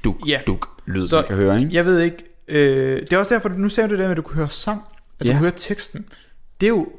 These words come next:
Speaker 2: så, så er de også skruet højt op.
Speaker 1: Ja.
Speaker 2: <laughs> Altså, for det vil have s-, sværere ved at rejse igennem.
Speaker 1: Men
Speaker 2: Øh, jeg formoder,
Speaker 1: vil
Speaker 2: der er
Speaker 1: jeg
Speaker 2: en
Speaker 1: kunne
Speaker 2: form
Speaker 1: gøre
Speaker 2: for
Speaker 1: noget?
Speaker 2: beton.
Speaker 1: Vil jeg kunne gøre noget ved at hænge noget op på min side?
Speaker 2: Øh, ja.
Speaker 1: Okay, det vil også hjælpe. Det er jo ikke kun for deres side, men at det vil hjælpe.
Speaker 2: Det vil hjælpe mest for deres side.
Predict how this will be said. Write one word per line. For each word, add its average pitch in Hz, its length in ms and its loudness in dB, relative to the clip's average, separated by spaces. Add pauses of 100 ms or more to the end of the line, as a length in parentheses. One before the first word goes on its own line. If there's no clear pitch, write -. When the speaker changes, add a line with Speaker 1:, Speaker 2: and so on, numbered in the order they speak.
Speaker 2:
så, 202 220 -4
så - 120 -4
er 190 40 2
de 156 100 0
også 156 140 -2
skruet 139 220 -2
højt 131 140 -2
op. - 160 -12 (500)
Speaker 1:
Ja. 123 160 2 (220)
Speaker 2:
<laughs> 233 240 -8
Altså, 135 160 -4
for 135 60 -8
det 185 120 2
vil 185 80 2
have 147 100 -2
s-, - 240 -8
sværere 147 680 0
ved 135 80 0
at 131 240 -6
rejse 127 240 -8
igennem. 120 420 -6
Speaker 1:
Men 135 260 2
Speaker 2:
Øh, 123 220 2
jeg 135 80 -4
formoder, 160 320 2
Speaker 1:
vil 117 80 2
Speaker 2:
der 123 60 6
er 147 40 6
Speaker 1:
jeg 147 40 2
Speaker 2:
en 143 40 -2
Speaker 1:
kunne 156 100 -2
Speaker 2:
form 175 100 4
Speaker 1:
gøre 127 60 2 (220)
Speaker 2:
for 110 40 0
Speaker 1:
noget? 113 140 0
Speaker 2:
beton. 143 120 -10 (160)
Speaker 1:
Vil 127 100 2
jeg 156 100 2
kunne 156 120 -6
gøre 139 120 4
noget 131 100 2
ved 123 80 4
at 110 60 0
hænge 117 120 0
noget 110 140 0
op - 40 -14
på 113 60 -4
min 147 180 0
side? 85 260 -8 (1160)
Speaker 2:
Øh, 120 280 -12
ja. 131 120 -10 (260)
Speaker 1:
Okay, 139 140 4
det 165 100 4
vil 151 80 4
også 127 160 2
hjælpe. 110 200 2
Det - 80 0
er 139 40 6
jo - 20 8
ikke 147 80 0
kun 147 140 2
for 139 80 0
deres 123 240 2
side, 101 220 -4
men 98 160 -4 (140)
at 107 100 -8
det 104 80 -6
vil 98 80 -6
hjælpe. 98 160 0
Speaker 2:
Det 147 100 -2
vil 147 80 -4
hjælpe 143 280 -2
mest 196 360 -4
for - 80 -8
deres - 240 -6
side. - 300 -8